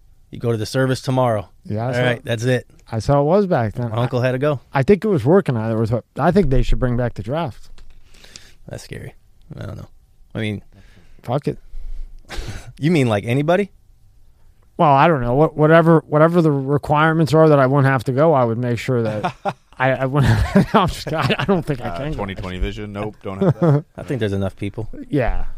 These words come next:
Speaker 2: yeah.
Speaker 1: I think there's enough technology, too, these days, not to send more people, but
Speaker 2: Yeah, I think i-, if it was ever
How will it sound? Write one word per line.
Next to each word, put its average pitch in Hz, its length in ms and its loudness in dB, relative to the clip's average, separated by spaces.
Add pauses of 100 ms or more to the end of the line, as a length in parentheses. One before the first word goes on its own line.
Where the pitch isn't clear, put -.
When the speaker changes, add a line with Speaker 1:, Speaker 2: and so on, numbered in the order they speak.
(160)
Speaker 2:
yeah. 95 280 -10 (560)
Speaker 1:
I 110 60 -10
think 113 120 -8
there's 101 140 -6
enough 101 160 -8
technology, 101 560 -6
too, 113 260 -4 (180)
these 110 180 -6
days, 110 360 -4 (240)
not 98 200 -6
to 101 200 -12
send 110 300 -6 (160)
more 113 180 -4
people, 123 380 -8 (500)
but 98 200 -8 (840)
Speaker 2:
Yeah, 160 240 2
I 170 100 4
think 160 240 2
i-, - 40 6
if 127 400 2
it 127 40 0
was 113 180 0
ever 113 460 2